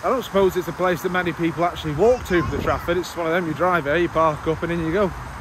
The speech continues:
So it's quite interesting to, to see the surrounding areas, the, the woodland. Been another good little day out with my baby girl.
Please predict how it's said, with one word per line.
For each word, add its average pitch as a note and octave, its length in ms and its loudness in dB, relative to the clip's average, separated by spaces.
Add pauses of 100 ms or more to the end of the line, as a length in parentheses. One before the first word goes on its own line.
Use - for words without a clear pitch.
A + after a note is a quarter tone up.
(400)
So - 60 -8
it's - 100 -10
quite F3+ 180 0
interesting E3+ 500 -4
to, C#3+ 120 -6
to - 300 -10
see F3 140 2
the D#3 100 2
surrounding D#3 440 0
areas, E3 440 2
the, D#3+ 80 -2 (180)
the D#3+ 60 -8
woodland. F3 520 2 (3250)
Been F3+ 120 -4
another F#3+ 300 0
good F#3+ 120 2
little G#3 200 -2
day F#3+ 200 -2
out A3+ 180 -2
with A#3+ 120 -2
my A3 100 0
baby A3 300 -2
girl. A3+ 360 0